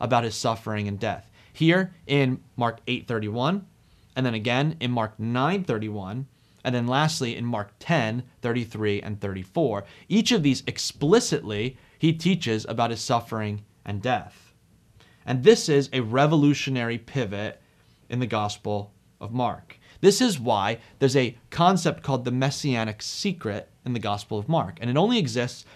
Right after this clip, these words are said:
from chapters one to eight. And it's every time Jesus would perform a miracle, anytime he would do something amazing, and somebody would be,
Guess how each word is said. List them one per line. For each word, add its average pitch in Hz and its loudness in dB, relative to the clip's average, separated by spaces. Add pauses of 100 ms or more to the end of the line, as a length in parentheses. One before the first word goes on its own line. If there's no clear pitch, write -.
from 135 0
chapters 117 -2
one 104 -2 (300)
to - -8 (100)
eight. 151 0 (380)
And 131 0
it's 123 -6
every 190 6
time 151 2
Jesus 131 0
would 113 -2
perform 113 -4
a - -8
miracle, 202 2
anytime 147 2
he 139 2
would 127 -2
do 120 -2
something 107 -6
amazing, 180 2
and 127 -4
somebody 143 2
would 131 0
be, 127 0